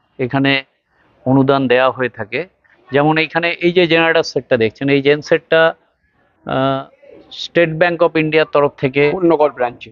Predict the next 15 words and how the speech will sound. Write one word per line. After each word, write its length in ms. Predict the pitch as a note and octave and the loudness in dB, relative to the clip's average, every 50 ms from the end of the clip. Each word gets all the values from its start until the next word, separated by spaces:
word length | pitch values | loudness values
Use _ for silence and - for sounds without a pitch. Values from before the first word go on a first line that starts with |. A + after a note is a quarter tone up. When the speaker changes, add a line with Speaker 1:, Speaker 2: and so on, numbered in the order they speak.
| _ _ | _ _
Speaker 1:
কোন্নগর 420 | - D3+ D3+ D3 D3+ D3+ D3+ D3 | -2 0 2 2 2 2 2 2
ব্রাঞ্চের 340 | C#3 C#3+ C#3 C3+ - - C#3 - | 2 0 -4 -4 -6 -12 -6 -2
তরফ 200 | - C3+ C3+ C3 - - | 0 0 0 0 -2 -4
থেকে 380 | - C#3 C3 C#3+ C#3+ C#3+ D#3 - - _ - - _ _ _ _ - | -4 -2 0 0 0 0 -2 -4 -8 _ -20 -20 _ _ _ _ -2
এই 100 | C3 B2 | -2 -2
সত্যভারতী 760 | A#2+ - - C3+ - - D3+ C#3+ C#3 C3+ C#3+ C#3 C3+ D3 C#3+ | -2 0 -2 -2 -2 0 0 2 2 2 0 -2 -4 -6 -6
যে 100 | C3+ C#3 | -4 -2
ইনস্টিটিউশন, 760 | C3+ C3 B2+ - - - C#3+ D#3 E3 D3+ - - E3 E3 E3 E3 - - - _ _ _ - | -2 -2 -2 -4 -6 -4 0 2 2 2 2 0 -2 -2 -2 -4 -8 -10 -12 _ _ _ -10
এই 120 | - B2 | -6 -6
ইনস্টিটিউশনকে 680 | B2+ A#2+ - - C3 C3 C#3+ C#3 - D3 C#3 C3+ C3 C3+ | -6 -6 -6 -4 -2 -2 -2 0 0 0 0 0 0 2
দেওয়া 260 | A#2+ B2+ B2+ B2+ B2+ | 2 2 2 2 0
হয়েছে। 360 | A#2+ B2+ B2+ - - - E3+ - _ _ _ _ _ _ _ _ _ _ _ _ _ _ _ - | 0 -2 -4 -4 -4 -8 -8 -8 _ _ _ _ _ _ _ _ _ _ _ _ _ _ _ -2
এরকমভাবে 680 | D3 E3 F#3 F#3+ G3+ G3 F#3 G3 G3 G#3 G#3 G#3 G#3 _ _ _ _ _ _ _ _ _ _ _ _ _ - - - - _ _ _ - | -2 0 2 2 2 2 2 2 2 2 2 2 0 _ _ _ _ _ _ _ _ _ _ _ _ _ -20 -20 -20 -20 _ _ _ -6
একটা 460 | - D3+ C#3+ - F3+ E3+ E3+ F3 E3+ - _ _ _ _ _ _ _ _ _ _ _ _ _ _ _ _ _ _ _ - | -6 -6 -2 0 2 2 4 2 2 0 _ _ _ _ _ _ _ _ _ _ _ _ _ _ _ _ _ _ _ -20
সামাজিক 680 | - - - E3 F3 F#3 F#3+ F3+ G#3 G#3 - _ - | -10 -4 -2 0 2 2 2 2 0 0 -2 _ -16